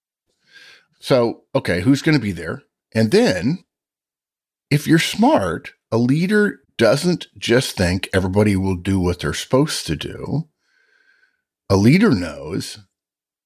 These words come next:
unlike, say, a lot of managers, that each individual there has their own individual desires and wants, and you need to have a sense of what those things are to some degree, so then you can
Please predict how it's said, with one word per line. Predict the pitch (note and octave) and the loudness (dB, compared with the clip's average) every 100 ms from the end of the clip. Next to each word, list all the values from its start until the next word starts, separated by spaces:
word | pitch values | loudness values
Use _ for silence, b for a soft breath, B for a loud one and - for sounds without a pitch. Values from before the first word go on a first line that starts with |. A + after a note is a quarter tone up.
| _ | _
unlike, | C3 B2 G#2+ G#2 - | 0 2 2 -2 -4
say, | - F#2 | -4 -2
a | F2+ | -2
lot | F2 E2+ E2 | -2 0 -2
of | E2+ | -4
managers, | F#2+ A2+ A#2 E2 C#2 - _ | -2 0 0 -4 -10 -14 _
that | G#2 A2+ - | -2 -2 0
each | F3 F3+ | -4 -2
individual | - C#3 A#2 B2+ F3 B2 F#2 | 0 2 2 0 0 -2 -2
there | E2+ E2 | -6 -6
has | F2+ A2 G#2+ | -2 -2 0
their | G#2+ G#2+ - | 2 0 2
own | C3 G#3 D#3+ G#2 | 2 2 2 0
individual | G2+ F#2 F2 F2+ D#2+ E2 D#2 | -2 -4 -4 -8 -6 -6 -6
desires | E2 F2 D#2+ D#2+ D2+ E2 - | -10 -10 -4 -2 -2 -4 -8
and | C2+ | -12
wants, | C2+ B1 F2 D#3+ - - B B B B - | -14 -8 -4 -4 -6 -16 B B B B 0
and | D3 F3 | 2 4
you | G#3+ D4 | 4 2
need | G#3 F#3 | 2 -2
to | E3+ | -6
have | D#3 E3 D#3+ B2+ | -6 -4 -4 -4
a | |
sense | - - F#3 G#3 - | -6 -4 0 0 -2
of | A2 | -4
what | A2+ B2 C#3+ | 0 0 0
those | B2 A#2 A#2 | 0 0 -2
things | - G#2 G#2+ | -4 -2 -2
are | G2 F#2+ F#2+ | 0 0 0
to | - | -4
some | - - G#3 | -8 -2 0
degree, | A#3 - D2+ D2 E2 C#3 B B B | -2 -6 -8 -10 -12 -16 B B B
so | - B2 | -4 0
then | G2+ A#2+ C#3+ | 4 4 4
you | D3 | 2
can | C#3 C3 A2+ - | 0 0 0 -2